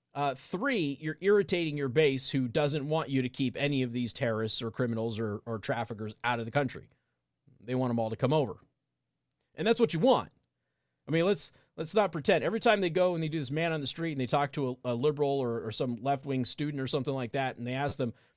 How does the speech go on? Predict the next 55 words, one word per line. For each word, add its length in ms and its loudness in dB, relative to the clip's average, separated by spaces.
you 60 -8
know, 60 0
"Should 160 0
there 120 0
be 100 0
any 140 0
borders?" 400 0
And 80 2
they 60 2
say, 120 -4
"No, 400 2
borders 480 2
are, 240 4
are 120 2
bullcrap." 580 2
Well, 160 4
all 240 6
you're 180 2
saying 360 6
is 140 0
you 60 -2
want 180 2
the 60 -6
terrorists 460 6
to 60 -4
come 220 4
in, 260 0
you 140 -2
want 220 4
the 80 0
sex 320 4
traffickers 580 4
to 100 -8
come 240 2
in, 360 -2
you 140 -4
want 280 0
the 80 -4
cartels 540 8
and 100 2
the 40 2
drugs 340 4
to 80 -10
come 220 2
in, 240 -2
you 140 0
want 180 2
the 80 4
murderers 540 4
and 100 0
the 40 0
rapists 420 0
to 60 -8
come 240 2
in, 260 0